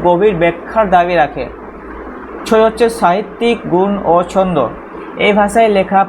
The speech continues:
পদগুলি অনেকটাই গানের মতো। আমরা প্রথমেও পড়েছিলাম ভূমিকাতে, গানের মতো। ছন্দ ও তাল রয়েছে, তাই চর্চাগুলোকে গীতিপদ বা গানধর্মী কবিতা বলা হয়।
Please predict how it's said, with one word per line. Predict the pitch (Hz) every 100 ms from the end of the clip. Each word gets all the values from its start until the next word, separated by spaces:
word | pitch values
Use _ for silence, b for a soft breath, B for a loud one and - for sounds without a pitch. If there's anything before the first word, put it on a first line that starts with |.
| 190
পদগুলি | 196 190 196 202
অনেকটাই | - 185 175 226
গানের | 202 165 175 214
মতো। | 196 160 143 123 - - - - - - -
আমরা | - 180
প্রথমেও | 196 190 185 208 220
পড়েছিলাম | 202 190 180 180 180
ভূমিকাতে, | 170 190 185 170 214
গানের | 175 185 214
মতো। | 185 156 147 139 - - -
ছন্দ | - 196 202 202 226
ও | 196
তাল | 190 180 185
রয়েছে, | 196 196 196 202 196 196 - - -
তাই | 185
চর্চাগুলোকে | 185 170 160 208 208 196 180 202 196 185
গীতিপদ | 165 170 175 214 208 202 214 - - - - - - - - - -
বা | 156 147 170
গানধর্মী | 180 165 180 202 202 214 214
কবিতা | 196 185 190 208
বলা | 180 170
হয়। | 143 110